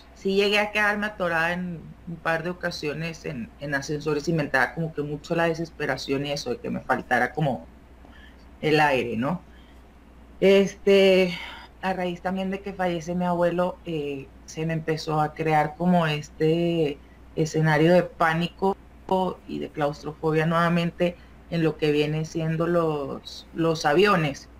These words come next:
Eh, an-, yo he viajado, o sea, me he montado anteriormente y he viajado muchas veces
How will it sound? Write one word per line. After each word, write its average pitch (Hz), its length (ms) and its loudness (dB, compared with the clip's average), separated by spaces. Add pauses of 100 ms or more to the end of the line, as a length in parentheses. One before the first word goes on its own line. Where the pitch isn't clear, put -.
(640)
Eh, 139 440 2 (720)
an-, 139 280 0
yo 151 120 4
he 143 60 4
viajado, 160 600 2
o 143 60 -6
sea, 113 160 -10
me 110 100 -6
he - 20 -6
montado 135 420 -2
anteriormente 151 640 -6
y 185 40 -2
he - 20 -2
viajado 139 360 -6
muchas 151 300 -8
veces 147 240 -4